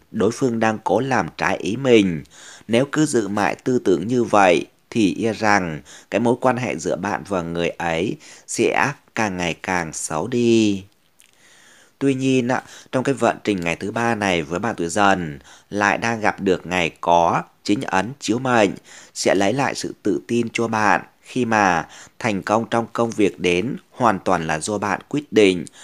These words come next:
Bạn có được những cống hiến hết mình cho công việc trong thời gian vừa qua, cho nên đây là phần thưởng rất xứng đáng với bạn.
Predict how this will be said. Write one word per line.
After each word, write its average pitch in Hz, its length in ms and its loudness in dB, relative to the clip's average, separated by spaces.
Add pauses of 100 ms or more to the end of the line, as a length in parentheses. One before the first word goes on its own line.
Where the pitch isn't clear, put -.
(220)
Bạn 95 260 2
có 113 120 0
được 135 220 2
những 85 260 -4
cống 107 180 2
hiến 120 180 -6
hết 156 200 -6 (100)
mình 104 380 2
cho 117 180 -4
công 120 200 0
việc 95 360 0 (200)
trong 117 160 0
thời 90 180 -4
gian 104 260 -6
vừa 95 220 -2 (100)
qua, 107 440 0 (340)
cho 120 160 -4
nên 113 420 2 (320)
đây 117 140 2
là 101 140 2
phần 87 240 -6
thưởng 80 240 -10
rất 135 260 -8
xứng 113 300 -4
đáng 101 280 -4
với 127 100 -6
bạn. 107 540 -2